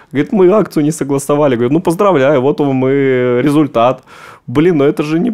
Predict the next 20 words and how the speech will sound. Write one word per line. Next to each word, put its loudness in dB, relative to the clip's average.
не, -2
неправильно, 0
мы -4
же -10
там -6
добрые -2
дела -2
делали. -4
Добрые -6
дела -4
делали, 0
а 0
правила-то -2
кто-то -8
должен -2
соблюдать. -4
Вот, -8
и, -6
короче, -6
вот, -12